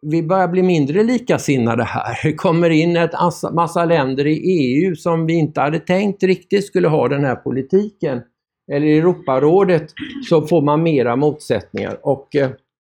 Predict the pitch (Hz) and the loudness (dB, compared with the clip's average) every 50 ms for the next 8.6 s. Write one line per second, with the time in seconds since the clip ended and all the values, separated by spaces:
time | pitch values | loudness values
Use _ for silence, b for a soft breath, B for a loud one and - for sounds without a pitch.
0 | _ _ _ _ _ _ - 151 156 156 151 156 151 147 151 170 196 233 220 175 | _ _ _ _ _ _ -4 -2 0 2 2 0 0 0 2 0 2 2 2 2
1 | 143 135 135 147 151 - _ 226 220 220 - 247 233 240 226 - - 147 113 113 | 2 2 2 0 -2 -2 _ -2 -2 0 0 0 0 -2 -2 -2 0 0 0 0
2 | 110 - - 131 120 117 120 113 - _ _ _ _ - - - 165 156 151 156 | -2 -2 -2 -2 0 0 -2 -4 -10 _ _ _ _ -20 -10 -4 -4 -4 -2 0
3 | 170 160 156 151 156 151 156 160 156 - - - - 170 170 147 147 170 180 170 | 0 2 4 4 2 2 2 0 -4 -6 -12 -10 -4 0 0 2 2 2 0 -2
4 | - - 156 165 190 185 165 175 170 - 147 165 185 165 170 127 113 104 120 151 | -4 -10 -2 0 0 2 2 0 -2 0 -2 -2 0 0 2 2 2 2 0 0
5 | 190 220 220 - 294 214 190 - _ 190 190 175 143 - - - 139 135 143 175 | 0 -2 -2 0 -2 -2 -2 -2 _ 0 0 0 0 -2 -4 -4 -4 -2 2 0
6 | 185 160 - - - 120 92 - - 143 131 127 123 120 117 117 117 117 117 113 | 0 0 -2 -4 -6 -6 -6 -4 -6 -4 -2 -2 -2 -2 -4 -4 -4 -4 -6 -6
7 | 117 _ _ _ _ _ _ _ - 170 165 160 135 123 110 104 101 107 120 113 | -10 _ _ _ _ _ _ _ -4 -2 -2 0 0 -2 -2 -4 -4 -4 -4 -4
8 | 101 92 - _ _ - 117 117 117 113 110 | -4 -6 -8 _ _ -6 -4 -4 -4 -6 -8